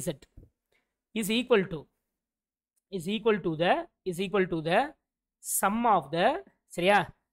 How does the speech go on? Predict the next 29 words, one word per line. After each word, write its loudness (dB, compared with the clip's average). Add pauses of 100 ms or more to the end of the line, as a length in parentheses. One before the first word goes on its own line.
(140)
Sum 0 (100)
of 4
the 4 (340)
moments 4 (200)
of 6 (100)
inertia, 2
ப்ளூரல்ல 4
வந்துச்சு -6
பாருங்க. -8 (500)
Moments 2
of 8
inertia 0
of -2
the 2 (180)
lamina 4 (320)
about 6 (300)
any 4 (100)
two 8 (160)
mutually 2
perpendicular 2 (100)
axes -2 (560)
in -2
its -4 (220)
own 6 (200)
plane. 2 (680)
அதாவது 4 (120)
own 4
plane-னா 2
அந்த 0